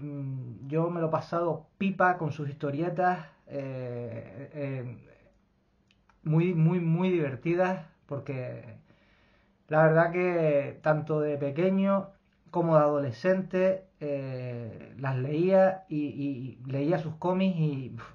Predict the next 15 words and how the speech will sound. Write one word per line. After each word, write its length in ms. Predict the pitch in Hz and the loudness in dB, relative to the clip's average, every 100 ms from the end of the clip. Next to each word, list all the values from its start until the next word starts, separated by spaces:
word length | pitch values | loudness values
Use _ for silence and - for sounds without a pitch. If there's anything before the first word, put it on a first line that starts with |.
| - | -14
yo 120 | 123 139 | -8 -6
es 60 | |
que 100 | 160 | -4
me, 360 | 147 131 120 113 123 | -4 -4 -6 -8 -6
me 140 | 143 | -4
reía, 460 | 127 135 160 165 156 | -4 -4 -2 -4 -6
pero 140 | 135 | -6
muchísimo, 540 | 123 123 160 - 127 120 | -6 -6 -6 -8 -8 -6
muchísimo. 500 | 123 156 131 120 - | -8 -10 -10 -12 -10
Incluso 580 | 139 131 151 151 143 139 - - _ _ _ _ - | -8 -4 -6 -4 -4 -6 -14 -20 _ _ _ _ -8
si 100 | 160 | 0
tenía 220 | 160 175 | 4 6
algún 220 | 190 196 | 6 6
mal 160 | 196 180 | 6 4
momento, 880 | 175 170 208 196 202 196 196 156 | 2 2 2 0 -4 -2 0 0